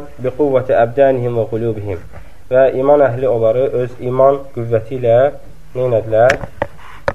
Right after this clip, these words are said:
Çöktürdülər. Və bir çox həyatda da görürsən ki, insan zəifdir və ya balacadır, amma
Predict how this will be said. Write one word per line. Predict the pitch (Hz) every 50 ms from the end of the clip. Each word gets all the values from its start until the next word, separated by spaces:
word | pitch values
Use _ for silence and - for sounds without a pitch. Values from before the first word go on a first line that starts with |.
| - -
Çöktürdülər. | - - 104 - - 113 104 104 107 104 92 87 - 98 - - -
Və | - - 135 160
bir | 190 185
çox | - - 160 143 143
həyatda | 151 143 139 139 - 160 156
da | 147 139 135
görürsən | 135 127 123 - 123 120
ki, | 117 - 117
insan | 113 113 117 131 131 131 131 131 - - - - - - - - - - - -
zəifdir | 117 113 120 120 117 127 123 120 - - 123 120 117 117 113 113 - - - -
və | 113 110
ya | 113 113
balacadır, | 110 113 117 113 110 107 - 127 120 120 120 120 -
amma | 123 131 131 131 127